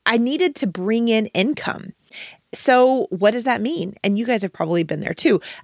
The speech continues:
I needed to bring in income for my family. So that meant that I did the least amount of marketing that I could possibly do. And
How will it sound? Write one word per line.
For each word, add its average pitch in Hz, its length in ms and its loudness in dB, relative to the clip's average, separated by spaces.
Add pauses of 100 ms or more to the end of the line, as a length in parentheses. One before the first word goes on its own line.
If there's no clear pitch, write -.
(120)
I 247 120 4
needed 320 260 0
to 277 80 0
bring 208 260 0
in 208 120 0
income 196 440 -2
for 190 100 -2
my 175 160 2
family. 202 480 2 (300)
So 294 340 4
that 233 400 2
meant 247 380 -2
that 220 320 2 (200)
I 269 340 4 (100)
did 269 420 2 (160)
the 233 360 2
least 240 640 0 (100)
amount 240 300 2
of 214 100 -2
marketing 240 420 -2
that 220 120 0
I 190 80 0
could 190 160 -6
possibly 226 560 0
do. 165 420 0 (480)
And 240 480 4